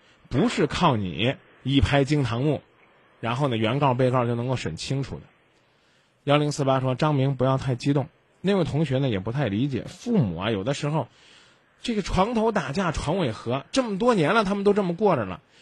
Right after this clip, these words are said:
要不是你们现在成熟了，他们得为你们给自己争口气、争个面子，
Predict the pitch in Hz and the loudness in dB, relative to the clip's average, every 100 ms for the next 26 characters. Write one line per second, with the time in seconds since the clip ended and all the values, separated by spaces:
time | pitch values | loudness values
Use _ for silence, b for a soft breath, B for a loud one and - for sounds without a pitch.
0 | b b 262 240 156 269 262 135 110 175 | b b 4 4 2 0 2 0 0 0
1 | 226 180 - 143 202 135 156 151 208 208 | 2 0 -2 -6 -6 -2 -2 0 -2 -4
2 | 180 165 156 214 196 135 101 139 160 - | -2 0 4 6 6 2 2 0 -2 -6
3 | - 143 131 196 131 - 185 139 110 - | 0 2 2 2 0 0 0 -2 -4 -4
4 | 127 190 196 240 190 107 92 | -4 0 2 2 2 0 -8